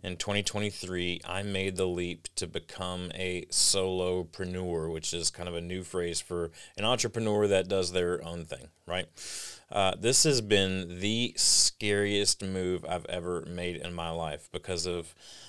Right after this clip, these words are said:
uh, the fact that I just turned forty, uh, in January of twenty twenty-four. Um, there's a lot of, like, just scary things and stepping out on your own and doing your own thing, which I know many of you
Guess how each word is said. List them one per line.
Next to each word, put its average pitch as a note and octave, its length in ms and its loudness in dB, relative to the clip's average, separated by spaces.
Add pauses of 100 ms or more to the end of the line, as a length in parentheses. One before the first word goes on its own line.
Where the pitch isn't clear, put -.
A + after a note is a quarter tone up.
(160)
uh, F2+ 160 2
the E2+ 120 -4
fact F#2 360 4
that F2 180 0 (140)
I E2+ 80 -6
just F2+ 220 -2
turned E2 260 -2
forty, B2 560 2 (260)
uh, G#2 400 0
in F#2 260 -4
January G#2 600 2
of F#2+ 200 -2
twenty G2+ 240 -2
twenty-four. G2 760 2 (500)
Um, E2+ 500 -2
there's F#2 160 0
a F#2 60 2
lot F2+ 460 2
of, E2+ 460 -4
like, E2+ 200 -6
just - 300 2 (200)
scary F#2+ 440 2
things F2+ 360 -2
and E2 120 -4
stepping F2 380 0
out E2+ 220 -2
on E2+ 140 -6
your E2 160 -4
own E2+ 140 -2
and E2 100 -6
doing E2+ 220 -2
your E2 100 -2
own E2+ 80 -4
thing, E2 240 -4
which E2 260 -2
I G2 140 -6
know F#2+ 240 2
many F#2+ 300 0
of F2+ 100 -4
you F2+ 380 -4